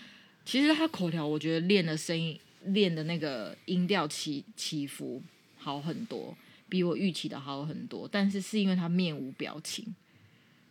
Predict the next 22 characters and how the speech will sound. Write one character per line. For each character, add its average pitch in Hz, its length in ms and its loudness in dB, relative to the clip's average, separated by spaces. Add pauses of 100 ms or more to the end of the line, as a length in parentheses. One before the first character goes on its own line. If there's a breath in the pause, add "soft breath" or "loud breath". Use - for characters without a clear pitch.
(160 soft breath)
他 277 140 -2
的 247 80 0
音 233 200 10
调 233 160 6
我 151 120 2
觉 147 100 -2
得 151 60 -2
是 151 80 -6
OK 147 480 -6
的， - 200 -10
可 190 120 -2
是 214 80 2
他 226 240 2
的 214 80 4
表 143 280 0
情 151 220 -4
没 151 100 -4
有 160 240 -4 (360)
跟 165 180 2
着 143 240 -4 (240)
出 151 300 -6
来， - 260 -8